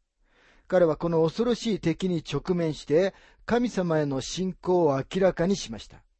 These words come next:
第一サムエル記十七章の四十五節には、このように書かれています。「お前は剣と槍と投げ槍を持って私に向かってくるが、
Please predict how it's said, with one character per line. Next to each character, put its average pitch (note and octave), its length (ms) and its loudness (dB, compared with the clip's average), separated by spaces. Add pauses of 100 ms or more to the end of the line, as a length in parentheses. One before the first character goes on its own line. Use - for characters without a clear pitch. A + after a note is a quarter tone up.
(1800)
第 F3+ 180 6
一 - 60 -12
サ E3+ 140 0
ム E3 80 -2
エ D3+ 60 0
ル D3 80 -4
記 D#3+ 240 -10
十 F3 180 -2
七 F#3 240 0
章 D3+ 220 -2
の D#3 80 0
四 F3+ 220 0
十 D3 160 -2
五 F3 140 2
節 D3 280 -4
に C3 100 -4
は、 D3 280 2 (360)
こ F#3+ 140 -2
の A3+ 100 2
よ B3 140 4
う F#3 40 2
に D3+ 140 -4
書 B2 100 -8
か E3 120 0
れ D3+ 100 2
て A#2 140 -12
い G2+ 40 -10
ま D#2+ 140 -16
す。 - 220 -20 (1900)
「お F3+ 120 -2
前 F3 180 6
は E3 140 6
剣 G3 420 -2
と F#3+ 240 4
槍 E3 300 6
と F3 340 0 (300)
投 E3 160 4
げ A3 160 2
槍 A#3 260 6
を F3+ 140 6
持 F3+ 100 4
っ - 60 -2
て A#2 500 -6
私 F3 400 0
に G3 80 -2
向 E3 180 0
か F#3+ 140 4
っ F#3+ 100 -2
て F3 120 0
く - 120 -6
る C3+ 100 -4
が、 G#2 320 -6